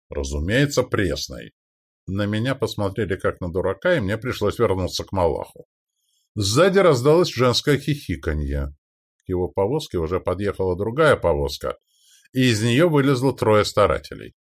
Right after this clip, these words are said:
Они очень бодро стали перегружать мешки с углем. Повозки все выезжали, и к нам подъехало еще несколько повозок, и из них вышли трое воинов и направились ко мне.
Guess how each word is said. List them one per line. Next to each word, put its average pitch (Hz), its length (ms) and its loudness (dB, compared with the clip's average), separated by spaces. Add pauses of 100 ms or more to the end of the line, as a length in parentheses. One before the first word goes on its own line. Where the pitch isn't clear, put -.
(300)
Они 92 300 -4
очень 85 380 -6
бодро 143 300 -4
стали 104 300 2
перегружать 95 680 -2
мешки 95 300 -6
с - 140 -10
углем. 71 340 -10 (560)
Повозки 120 540 0
все - 300 -6
выезжали, 85 1040 -4
и - 60 -8
к - 60 -14
нам 139 200 -4
подъехало 107 520 0
еще 139 300 -2
несколько 110 500 -4
повозок, 85 640 -4 (420)
и 139 200 4
из 107 160 0
них 156 240 2
вышли 127 320 0
трое 117 420 4
воинов 151 480 0
и 120 60 0
направились 101 600 2
ко 87 140 0
мне. 76 200 -8